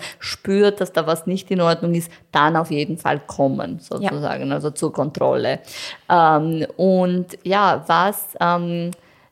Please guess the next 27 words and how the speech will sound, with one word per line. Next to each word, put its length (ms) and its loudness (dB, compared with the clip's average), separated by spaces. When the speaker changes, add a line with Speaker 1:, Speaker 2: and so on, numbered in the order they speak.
Speaker 1:
äh, 440 0
was 300 2
kannst 300 -2
du 80 0
uns 180 0
sonst 400 2
noch 300 -8
über 180 -6
deine 240 -2
Schilddrüsenpatienten 1120 -6
und 80 -10
Patientinnen 680 -4
sagen? 420 -4
Also 300 -4
welche 400 0
Fälle 460 0
sind 280 -8
dir 100 -2
so 240 0
in, 360 -4
in 260 -4
Erinnerung 680 0
geblieben 540 -8
als 220 -8
was 280 -8
so 320 -4
Besonderes? 720 -2